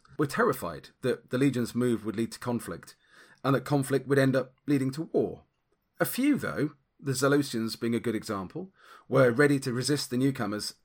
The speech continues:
by force of arms if necessary. So as the Legion fleets were leaving port to take up their new duties, the Council on Coriolis rushed to find a solution.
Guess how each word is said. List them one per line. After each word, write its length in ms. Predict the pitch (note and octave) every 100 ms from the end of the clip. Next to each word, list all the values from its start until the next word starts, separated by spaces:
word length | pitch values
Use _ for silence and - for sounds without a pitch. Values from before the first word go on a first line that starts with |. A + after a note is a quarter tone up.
| _
by 240 | - C3+ C3
force 300 | B2+ A#2+ A#2
of 100 | A2+
arms 300 | A2 G#2 G2+
if 120 | A#2
necessary. 580 | A#2 G#2 - F2+ E2 D#2 _ _ _ - -
So 160 | B2+
as 160 | E3+ G3
the 80 | D3
Legion 320 | E3+ D#3 C3+
fleets 400 | A#3 D3+ A2+ -
were 80 | C3
leaving 280 | C#3+ A#2+
port 380 | A2+ F3+ G2 -
to 60 | -
take 220 | E3+ C#3+
up 100 | C#3+
their 160 | C3 B2+
new 300 | C3 C3 B2
duties, 460 | C3+ D#3 G2+ F2+
the 60 | A2
Council 380 | - F#3 C#3 B2+
on 120 | B2+
Coriolis 580 | C#3 C3 C3 B2 G#2+ -
rushed 520 | B2 C3+ C3 - -
to 100 | -
find 200 | A2+ G#2+
a 60 | G2+
solution. 500 | A2+ A2+ - D#2+